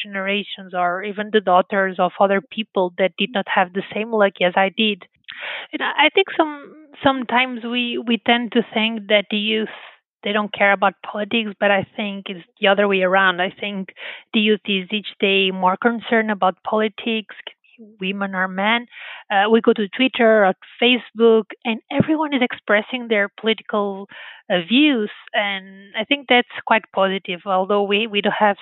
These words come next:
some risks with fake news, uh, as we have seen in the, in the United States, and how the information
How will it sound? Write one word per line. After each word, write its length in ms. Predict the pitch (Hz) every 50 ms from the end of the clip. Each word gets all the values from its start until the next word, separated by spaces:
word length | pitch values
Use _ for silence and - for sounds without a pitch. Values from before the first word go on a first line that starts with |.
| -
some 220 | - 208 202 196 196
risks 420 | 202 202 202 208 202 - - -
with 120 | 208 190 175 - -
fake 220 | 254 247 247 - -
news, 440 | 247 240 240 240 240 240 240 240 - - - - - - - - - _
uh, 240 | 220 208 196 196 202 208 202 185
as 80 | 190 180
we 60 | 220
have 200 | 185 202 185 180 - -
seen 120 | - 202 185
in 120 | 185 180
the, 240 | 185 196 202 - 226
in 140 | 208 208 202
the 60 | 190
United 400 | 202 196 190 202 220 - 240 - - -
States, 420 | - 240 226 220 214 220 220 - _
and 140 | - 196 190 - -
how 360 | 214 196 190 190 190 190 196 175
the 100 | - 202
information 720 | 208 - - 214 208 202 202 208 190 - - 208 202